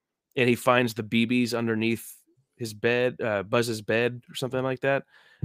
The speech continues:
Um, I, I just, that, that scene was, seemed mixed up to me, a little bit different than what we had in the film.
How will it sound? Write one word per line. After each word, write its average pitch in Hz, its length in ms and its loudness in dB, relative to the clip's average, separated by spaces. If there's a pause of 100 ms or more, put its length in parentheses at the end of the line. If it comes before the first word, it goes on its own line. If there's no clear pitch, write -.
Um, 95 380 2 (1200)
I, 131 180 8
I 131 100 4
just, - 400 -4
that, 123 160 2 (120)
that 131 220 2
scene 117 300 0
was, 104 120 -4
seemed 110 320 -2
mixed 110 360 -2
up 104 200 -2
to 113 100 -6
me, 101 200 -4
a 101 40 -10
little 107 160 -2
bit 107 220 -6
different 110 400 -4
than 101 220 -6
what 95 160 -6
we 101 100 -6
had 101 200 -2
in 95 100 -8
the 95 80 -8
film. 98 340 -10